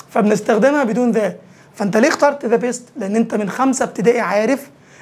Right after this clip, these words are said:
إن الذا بتستخدم قبل ال superlative adjective، إن الذا بتستخدم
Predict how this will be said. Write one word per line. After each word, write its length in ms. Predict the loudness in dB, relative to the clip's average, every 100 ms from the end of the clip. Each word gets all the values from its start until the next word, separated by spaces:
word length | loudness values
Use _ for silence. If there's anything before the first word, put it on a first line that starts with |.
| -4
إن 200 | 2 4
الذا 520 | 2 0 2 4 4 0 -6 _ _
بتستخدم 640 | -14 -12 -2 0 0 -2 -2
قبل 240 | -2 0 -2
ال 100 | -4
superlative 640 | -8 0 2 2 -2 -2
adjective، 460 | -2 -2 -6 -8 -8 -16 -20 -4 2
إن 140 | 4
الذا 500 | 4 2 2 4 0 -4 _ _
بتستخدم 560 | _ -10 -2 -2 0 -8